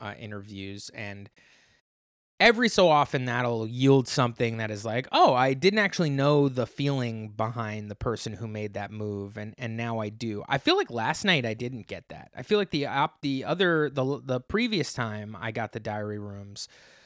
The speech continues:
like, on, uh, Thursday or, or on Wednesday, like,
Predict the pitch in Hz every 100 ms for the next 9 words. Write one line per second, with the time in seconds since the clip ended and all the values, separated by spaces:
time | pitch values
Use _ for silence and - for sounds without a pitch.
0 | _ - 110 104 104 104 101 - 175 170
1 | 160 170 151 151 139 110 107 113 107 107
2 | 113 104 110 147 156 135 147 135 127 123